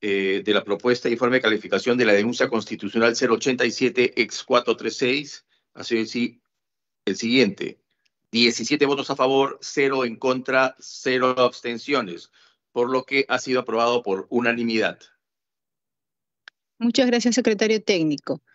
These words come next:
Speaker 2: Habiéndose aprobado el informe de calificación propuesto de la denuncia constitucional cero ochenta y siete por unanimidad, vamos a, eh, y bueno, y habiéndose tratado en este caso no todos los temas, porque consideramos que en, dentro de unos minutos tenemos comisión permanente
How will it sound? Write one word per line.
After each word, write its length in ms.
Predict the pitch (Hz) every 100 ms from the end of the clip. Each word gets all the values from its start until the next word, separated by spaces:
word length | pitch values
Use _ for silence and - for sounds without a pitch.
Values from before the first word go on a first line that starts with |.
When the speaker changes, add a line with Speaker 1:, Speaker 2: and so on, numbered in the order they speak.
| _ _ _ -
Speaker 2:
Habiéndose 340 | 214 240 254
aprobado 400 | 240 220 220 226
el 100 | 220
informe 600 | 208 185 214 220 214 190 -
de 220 | 175 185
calificación 500 | 190 185 180 190 220
propuesto 420 | 202 185 202 196 190
de 120 | 180
la 80 | 175
denuncia 380 | 175 196 220 185
constitucional 720 | 220 220 202 196 185 185 185
cero 300 | - 196 185
ochenta 220 | 180 170
y 20 |
siete 280 | 170 170 165
por 200 | - 170
unanimidad, 680 | 202 214 220 214 214 220 254 _ _ - - _ _
vamos 560 | 208 202 202 208 208 -
a, 360 | 196 185 170 - -
eh, 420 | 160 165 165 151 165 - _ _ _ - -
y 140 | 196
bueno, 200 | 196 185
y 120 | 151 180
habiéndose 360 | 226 262 285
tratado 360 | 190 151 208 208
en 100 | 202
este 200 | 208 202
caso 340 | 208 190 208
no 240 | 180 208 208
todos 280 | 208 208
los 220 | 202 185 -
temas, 300 | 208 202 190
porque 160 | 185
consideramos 600 | 170 175 - 185 185 196 -
que 220 | 175 165
en, 160 | 175
dentro 240 | 175 190 190
de 60 |
unos 120 | 196 196
minutos 320 | 190 190 -
tenemos 240 | 175 185
comisión 340 | 190 175 196 185
permanente 600 | 190 185 185 185 214